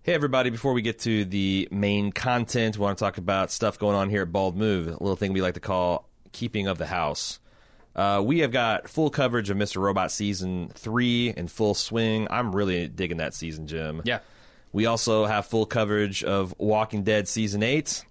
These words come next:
Speaker 1: And
Speaker 2: Not digging that
Speaker 1: and
Speaker 2: one
Speaker 1: it,
Speaker 2: quite
Speaker 1: it,
Speaker 2: as
Speaker 1: it is
Speaker 2: much.
Speaker 1: coverage. It is coverage of the season.
Speaker 2: <laughs> It sure is.
Speaker 1: If you, if you are slightly to moderately to very disappointed at the way Game of Thro-, <laughs> or at the way The Walking Dead is going,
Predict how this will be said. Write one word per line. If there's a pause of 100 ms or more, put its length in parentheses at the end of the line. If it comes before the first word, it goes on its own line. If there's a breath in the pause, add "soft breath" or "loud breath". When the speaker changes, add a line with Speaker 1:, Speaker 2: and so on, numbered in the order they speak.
(120)
Speaker 1:
And
Speaker 2:
Not
digging
that
Speaker 1:
and
Speaker 2:
one
Speaker 1:
it,
Speaker 2:
quite
Speaker 1:
it,
Speaker 2:
as
Speaker 1:
it
is
Speaker 2:
much.
Speaker 1:
coverage.
It
is
coverage
of
the
season.
Speaker 2:
<laughs>
It
sure
is.
Speaker 1:
If
you,
if
you
are
slightly
to
moderately
to
very
disappointed
at
the
way
Game
of
Thro-,
<laughs>
or
at
the
way
The
Walking
Dead
is
going,